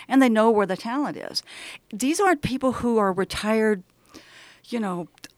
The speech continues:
entrepreneurs necessarily. They're people that maybe succeeded greatly, maybe,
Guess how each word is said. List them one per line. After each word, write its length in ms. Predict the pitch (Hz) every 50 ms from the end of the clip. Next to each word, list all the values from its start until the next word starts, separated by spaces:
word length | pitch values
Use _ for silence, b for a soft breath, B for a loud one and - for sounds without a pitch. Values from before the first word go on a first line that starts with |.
| _ _ _ _ _ _ _ _ _ _ _ _ _ _ -
entrepreneurs 680 | - 226 233 220 233 220 - 202 208 233 262 285 294 -
necessarily. 560 | 220 185 165 - 170 - - 196 185 185 196
They're 100 | 180 202
people 380 | 190 - - 254 269 - 302 254
that 180 | 214 196 - - _ _ B B B B B
maybe 240 | - 190 202 208 233
succeeded 600 | 214 - - 202 - - - 226 214 175 175 147 -
greatly, 560 | - 165 196 220 240 233 254 262 262 247 240
maybe, 520 | 202 185 170 160 160 180 160 156 156 151